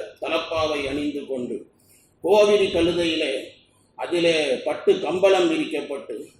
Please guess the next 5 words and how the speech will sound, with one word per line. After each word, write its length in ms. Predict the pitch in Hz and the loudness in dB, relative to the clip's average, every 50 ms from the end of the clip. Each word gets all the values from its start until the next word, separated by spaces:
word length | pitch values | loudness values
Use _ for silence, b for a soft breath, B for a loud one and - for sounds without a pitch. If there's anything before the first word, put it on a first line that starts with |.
| _ - | _ -10
அதிலே 360 | - - - 185 196 196 196 190 | -6 0 4 4 6 6 6 4
அமர்ந்தவர்களாக 960 | 180 170 180 196 202 196 190 190 185 180 170 170 175 170 165 156 160 160 156 160 | 4 2 2 2 4 4 4 4 4 4 4 4 4 2 2 2 2 0 0 0
ஜிப்ரைல் 420 | 156 156 156 147 156 160 160 156 151 | -2 -2 -2 -2 -2 -2 -2 -2 -2
அலைஹிஸ்ஸலாம் 640 | 143 143 139 - 151 131 131 139 135 135 135 127 | -4 -4 -4 -4 -4 -4 -4 -4 -6 -6 -6 -6
வந்தார்கள். 500 | 127 127 131 131 131 127 127 123 110 104 | -8 -8 -6 -6 -6 -6 -6 -6 -8 -10